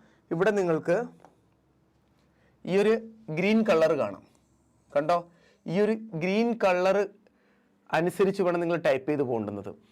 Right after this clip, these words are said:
നിങ്ങളിവിടെ ഈ ഗ്രീൻ കളർ വരുമ്പോൾ ഇതിവിടെ ടൈപ്പ് ചെയ്യുമ്പോൾ ഉടനെ തന്നെ ഈ ഗ്രീൻ കളർ അടുത്ത വേർഡിലോട്ട് പോകുന്നതായിരിക്കും. ഈ ഗ്രീൻ കളർ ഇങ്ങനെ മാറി മാറി പോയിക്കൊണ്ടിരിക്കും. അത് നിങ്ങൾ എന്താണ്, അത് കണ്ടിട്ട് ഉടനെ ഇവിടെ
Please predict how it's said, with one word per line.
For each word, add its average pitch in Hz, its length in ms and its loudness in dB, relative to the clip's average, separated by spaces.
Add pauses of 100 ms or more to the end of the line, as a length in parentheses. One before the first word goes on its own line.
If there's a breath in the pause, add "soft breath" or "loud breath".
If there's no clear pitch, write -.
(140)
നിങ്ങളിവിടെ 202 440 4
ഈ 208 220 2
ഗ്രീൻ 196 220 0
കളർ 202 240 4
വരുമ്പോൾ 185 360 2
ഇതിവിടെ 185 380 0
ടൈപ്പ് 165 240 0
ചെയ്യുമ്പോൾ 165 380 -2
ഉടനെ 156 300 0
തന്നെ 156 180 -2 (300 soft breath)
ഈ 196 160 0
ഗ്രീൻ 190 340 0
കളർ 175 260 2 (160)
അടുത്ത 151 260 0
വേർഡിലോട്ട് 151 420 0
പോകുന്നതായിരിക്കും. 120 720 -6 (1000 soft breath)
ഈ 185 200 0
ഗ്രീൻ 202 260 2
കളർ 220 200 4
ഇങ്ങനെ 214 200 2
മാറി 196 260 2
മാറി 202 200 4
പോയിക്കൊണ്ടിരിക്കും. 180 640 -2 (260)
അത് 185 160 4
നിങ്ങൾ 202 240 2
എന്താണ്, 185 260 2 (320 soft breath)
അത് 160 220 0
കണ്ടിട്ട് 180 240 2
ഉടനെ 165 260 2
ഇവിടെ 170 180 0